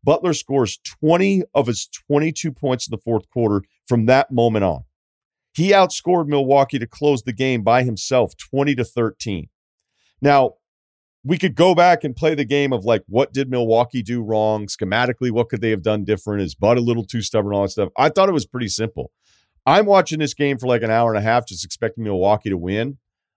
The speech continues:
I think that's what they thought was gonna happen. I, yeah, serious. And you start getting tired. You start going for all those Jimmy Butler fakes. You have to stay super disciplined with him.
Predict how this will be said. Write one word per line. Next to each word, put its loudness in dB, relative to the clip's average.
I 2
think 2
that's 2
what -4
they 4
thought -2
was -16
gonna -10
happen. -16
I, -2
yeah, 2
serious. -4
And 0
you 0
start 4
getting -2
tired. 4
You -10
start -6
going 0
for 0
all 4
those 0
Jimmy -2
Butler -2
fakes. -2
You -8
have -2
to -14
stay -2
super -4
disciplined -2
with -2
him. 0